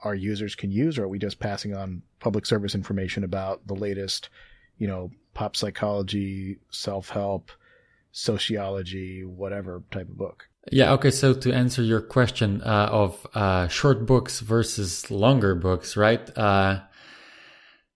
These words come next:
Speaker 2: in terms of programming, I would definitely say that, yeah, it doesn't apply there. Although, to, uh, and now to switch back to the other part is,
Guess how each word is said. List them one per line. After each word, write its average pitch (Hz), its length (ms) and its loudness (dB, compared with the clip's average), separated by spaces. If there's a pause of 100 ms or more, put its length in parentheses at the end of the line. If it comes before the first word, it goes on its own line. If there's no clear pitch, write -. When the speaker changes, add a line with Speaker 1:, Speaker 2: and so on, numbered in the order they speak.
(120)
Speaker 2:
in 117 120 2
terms 147 300 6
of 131 400 4
programming, 143 960 6
I 123 80 4
would 123 160 6
definitely 120 600 4
say 110 380 4
that, 101 400 4 (180)
yeah, 127 260 4
it 104 120 2
doesn't 101 280 2
apply 95 300 4
there. 113 360 4 (220)
Although, 113 540 8 (380)
to, 107 600 4
uh, 98 720 6
and 127 140 6
now 127 160 8
to 131 120 -10
switch 107 320 0
back 113 280 4
to 98 320 2 (360)
the 107 180 -4
other 113 220 6
part 95 320 2
is, 98 480 2